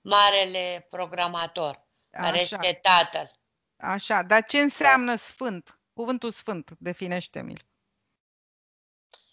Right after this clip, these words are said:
Speaker 1: Este ceva divin dincolo de, uh, ceea ce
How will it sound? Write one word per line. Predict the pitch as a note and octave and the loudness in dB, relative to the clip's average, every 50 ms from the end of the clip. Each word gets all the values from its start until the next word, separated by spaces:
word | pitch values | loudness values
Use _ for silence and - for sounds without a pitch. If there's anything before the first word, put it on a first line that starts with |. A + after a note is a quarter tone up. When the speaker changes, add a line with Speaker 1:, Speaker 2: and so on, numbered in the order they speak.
| _ _ | _ _
Speaker 1:
Este | F#3+ G3+ G#3 G#3 - - _ - A3+ A3 G#3+ G#3+ G#3 G#3 | -6 -6 -6 -6 -8 -12 _ -2 0 2 2 2 0 -2
ceva | - - G#3+ G3 F#3 A3 A3 G#3+ G3+ F#3 | -4 -6 -4 -2 0 2 2 0 0 -4
divin | G3+ G#3 G3+ F#3+ G3+ G3+ G3 F#3+ F#3 E3 | -8 -10 -10 -10 -10 -10 -10 -12 -12 -10
dincolo | F#3 F#3 F#3 F3+ - F3+ F3 E3 E3 D#3+ D#3 D3+ | -10 -10 -10 -12 -14 -14 -12 -10 -10 -10 -10 -10
de, | D3 D#3+ D#3+ D#3 D#3 D#3 D3+ D3+ D3 - _ _ _ _ _ _ _ _ _ _ _ _ _ _ _ _ _ _ | -10 -8 -8 -6 -6 -8 -8 -10 -12 -14 _ _ _ _ _ _ _ _ _ _ _ _ _ _ _ _ _ _
uh, | - - C#3+ C#3+ D2 D2+ D#2 D#2+ D#2 - - - _ - | -14 -12 -10 -10 -10 -12 -14 -16 -16 -18 -20 -20 _ -6
ceea | - F#3 F#3 F3 E3+ E3+ | -2 0 0 0 0 -2
ce | - - E3+ E3 D#3+ D#3+ D#3 D#3 D3 - D3+ | -4 -6 -6 -6 -6 -6 -8 -10 -12 -16 -18